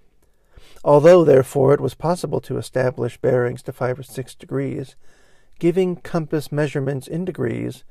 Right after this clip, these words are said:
was not a common practice until much later. One method of navigation, which might conceivably have been used by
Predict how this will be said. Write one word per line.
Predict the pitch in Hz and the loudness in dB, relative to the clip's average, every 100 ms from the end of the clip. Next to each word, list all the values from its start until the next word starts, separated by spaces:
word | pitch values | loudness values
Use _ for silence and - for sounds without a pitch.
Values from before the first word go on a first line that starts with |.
| - _ - - | -20 _ -20 -14
was | 135 | -8
not | 143 135 | -4 -4
a | 135 | -6
common | - 127 123 | -8 -8 -8
practice | - 120 117 - 151 - | -8 -8 -8 -14 -14 -14
until | 131 - 135 123 127 - - - - _ _ | -14 -2 0 0 -4 -10 -20 -20 -20 _ _
much | 120 117 - - - | -12 -12 -14 -20 -8
later. | 120 127 - 139 - _ _ _ _ _ _ - | -6 -4 -6 -12 -16 _ _ _ _ _ _ -10
One | 151 196 208 | -2 -2 0
method | 151 135 135 | 0 2 0
of | - | 0
navigation, | 123 110 123 127 113 131 135 - _ _ _ - | -4 -4 -6 -8 -8 -10 -12 -14 _ _ _ -8
which | 151 - | -6 -4
might | 165 190 - | -4 -4 -6
conceivably | 156 - 165 147 131 139 135 | -12 -8 -10 -8 -6 -6 -4
have | 131 131 | -6 -6
been | 135 135 135 | -4 -4 -4
used | 151 139 127 127 - | -4 -2 -4 -6 -4
by | 131 123 127 | -2 0 -2